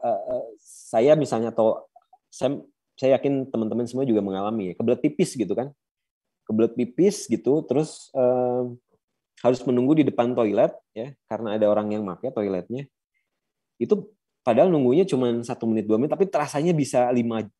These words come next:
lima menit gitu, atau sepuluh menit gitu, karena kita kebelet pipis gitu. Ya. Nah, ini waktu subjektif nih. Jadi, eh, Bergson me-, membedakan itu. Bedakan waktu subjektif dan waktu objektif.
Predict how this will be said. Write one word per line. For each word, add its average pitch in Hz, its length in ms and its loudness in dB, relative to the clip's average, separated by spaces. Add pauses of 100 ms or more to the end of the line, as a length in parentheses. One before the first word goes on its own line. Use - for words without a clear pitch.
lima 113 220 -2
menit 123 340 -2
gitu, 98 160 -6
atau 101 160 -4
sepuluh 120 240 0
menit 131 320 -2
gitu, 95 240 -6
karena 113 220 -6
kita 147 180 -6
kebelet 120 300 0
pipis 113 340 -4
gitu. - 140 -14 (640)
Ya. 98 180 -10 (160)
Nah, 104 80 -8
ini 160 140 2
waktu 151 240 2
subjektif 127 580 -2
nih. 90 160 -14
Jadi, 107 220 -2 (480)
eh, 110 120 2
Bergson 110 440 0
me-, 107 340 -2
membedakan 104 720 0
itu. 90 300 -8 (1500)
Bedakan 104 380 0
waktu 101 420 0
subjektif 101 640 -4
dan 98 160 0
waktu 90 300 -6
objektif. 87 840 -8